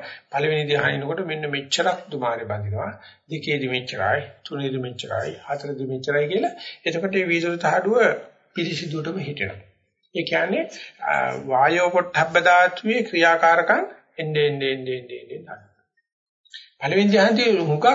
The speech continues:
ඉන්ජන තියෙනවා, කම්පන තියෙනවා, ස්පන්දන තියෙනවා, චලන තියෙනවා, මඤ්ඤණා තියෙනවා, ප්‍රපංච තියෙනවා.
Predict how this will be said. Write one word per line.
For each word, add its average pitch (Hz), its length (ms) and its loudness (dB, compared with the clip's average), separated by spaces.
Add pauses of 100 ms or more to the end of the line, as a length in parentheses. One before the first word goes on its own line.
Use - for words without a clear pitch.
(460)
ඉන්ජන 160 400 0
තියෙනවා, 120 340 -6
කම්පන 147 440 0
තියෙනවා, 123 320 -6
ස්පන්දන 143 500 -4
තියෙනවා, 127 320 -10
චලන 135 400 0
තියෙනවා, 64 380 -10 (640)
මඤ්ඤණා 139 520 -2
තියෙනවා, 120 460 -4 (100)
ප්‍රපංච - 440 -6
තියෙනවා. - 380 -14